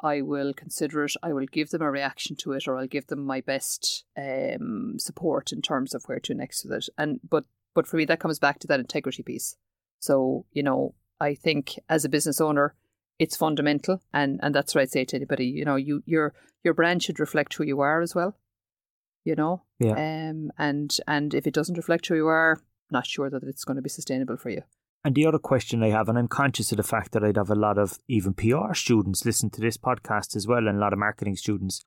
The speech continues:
Speaker 2: What tip would you give an individual?
Speaker 1: Um,
Speaker 2: So someone like yourself who has been in the industry,
Speaker 1: Yeah.
Speaker 2: but if, let's say somebody's starting off,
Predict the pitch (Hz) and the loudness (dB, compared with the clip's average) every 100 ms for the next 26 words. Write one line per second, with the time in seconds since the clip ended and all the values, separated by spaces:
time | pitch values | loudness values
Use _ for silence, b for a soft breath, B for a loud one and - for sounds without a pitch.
0 | _ 156 - - 175 147 156 147 - - | _ -4 -2 -2 -2 -2 -4 -6 -10 -16
1 | 175 143 143 135 151 - 87 113 _ _ | -6 -2 0 0 -4 -4 -8 -10 _ _
2 | _ _ 277 269 254 233 208 B B B | _ _ 2 4 4 0 -4 B B B
3 | 139 - 151 139 135 143 131 143 123 127 | -4 -2 0 2 0 -2 -2 0 -2 -2
4 | 123 117 113 _ - 127 120 117 113 113 | -2 -2 -6 _ -4 -4 -2 -2 -2 -2
5 | 104 - 190 165 - _ _ _ - 135 | -4 0 2 2 0 _ _ _ -4 -2
6 | 135 - 123 147 147 143 135 143 139 135 | -2 -4 -8 -4 -2 0 0 0 -2 -2
7 | 151 135 139 139 127 95 - | -2 -2 -4 -4 -4 -4 -10